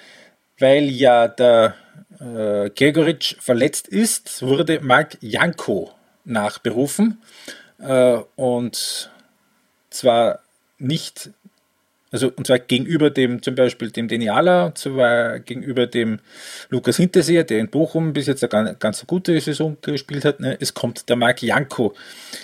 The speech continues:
Äh, der hat zwar viel Erfahrung, ist fünfunddreißig Jahre alt, aber er hat in dieser Saison, äh, beim Schweizer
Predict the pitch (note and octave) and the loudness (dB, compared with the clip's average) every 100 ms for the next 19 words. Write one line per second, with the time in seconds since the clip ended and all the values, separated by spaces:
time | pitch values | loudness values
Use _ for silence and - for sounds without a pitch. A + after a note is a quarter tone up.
0 | - _ A#2+ A#2+ B2 C3 B2+ B2 A#2+ - | -20 _ 2 4 4 4 4 6 4 -2
1 | - C3 - B2+ C#3 A#2+ - B2+ G3 B3+ | 0 0 0 -4 -2 -2 2 4 4 2
2 | A3 - B2+ B2 - - G#2+ A2+ - G#2 | -2 -6 -6 -8 -10 -12 -12 -10 -6 -2
3 | A#2+ D#3 A3 - _ _ _ _ _ _ | 2 4 4 0 _ _ _ _ _ _
4 | _ _ - - B2 C3+ C3 C3 C3+ C#3 | _ _ -10 0 4 4 2 -2 -6 -6
5 | C#3 B2+ B2+ C3+ C3 E3+ E3+ - C3+ B2+ | -6 -6 -6 -2 0 0 -2 -2 0 0
6 | B2+ - A#2+ A#2+ - A2+ A#2+ C#3 D3 C#3 | 0 0 0 0 -4 0 0 0 2 2
7 | C3+ | 2